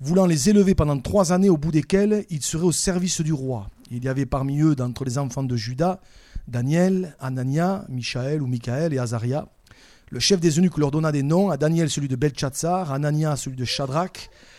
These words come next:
à Michaël celui de Meshach et à Azaria celui d'Abednego. »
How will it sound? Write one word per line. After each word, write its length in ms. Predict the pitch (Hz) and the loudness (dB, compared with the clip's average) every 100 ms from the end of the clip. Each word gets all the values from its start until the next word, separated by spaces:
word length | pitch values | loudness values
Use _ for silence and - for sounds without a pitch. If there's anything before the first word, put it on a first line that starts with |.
| - | -14
à 100 | - 127 | -6 -2
Michaël 400 | 151 170 165 143 | 0 2 2 0
celui 160 | 147 | 0
de 80 | 135 | 2
Meshach 520 | 147 160 - 180 - | 2 2 2 -2 -4
et 80 | 139 | -4
à 40 | |
Azaria 440 | 135 147 135 151 160 | -2 -2 -2 -2 -2
celui 200 | - 127 | -4 -2
d'Abednego. » 720 | 147 147 151 143 120 135 | 0 0 0 -2 0 0